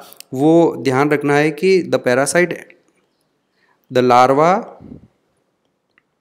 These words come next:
enter into the body by penetrating the skin, penetrating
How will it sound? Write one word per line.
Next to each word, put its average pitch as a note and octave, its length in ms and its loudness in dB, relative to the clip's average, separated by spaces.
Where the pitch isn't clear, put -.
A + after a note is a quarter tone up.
enter C3+ 460 0
into C3+ 340 -4
the B2 160 -4
body C3+ 400 0
by B2 200 0
penetrating C3+ 760 -2
the C3+ 120 -6
skin, - 440 0
penetrating B2+ 680 -2